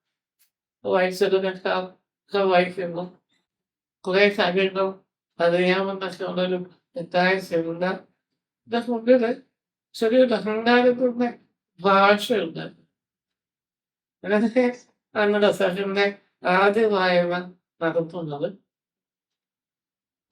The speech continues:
പിന്നെ ഒരു രണ്ടാമത് അവസരം വായിക്കുന്നത് ഒരു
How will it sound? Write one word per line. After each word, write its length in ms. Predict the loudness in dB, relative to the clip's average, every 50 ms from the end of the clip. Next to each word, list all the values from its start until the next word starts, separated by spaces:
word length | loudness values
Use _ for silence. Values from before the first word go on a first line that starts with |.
| _ _ _ _ _ _ _ _ _ _ _ _ _ _ 2
പിന്നെ 260 | 2 2 4 4 2 4
ഒരു 140 | 4 4 4 4 2 0 -2 -6
രണ്ടാമത് 440 | -6 -4 0 0 2 2 2 2 0 0 0
അവസരം 460 | -2 -4 -6 -6 -4 -2 -2 -2 -2 -4 -8 -14 _ _ _ _ _ _ _ -2
വായിക്കുന്നത് 680 | 2 2 2 2 2 0 -2 -2 -2 -2 -4 -2 -2 -2 -2 -4 -8 _ _ _ _ _ _ _ _ _ _ _ _ _ _ _ _ _ _ _ _ -8
ഒരു 160 | -4 -2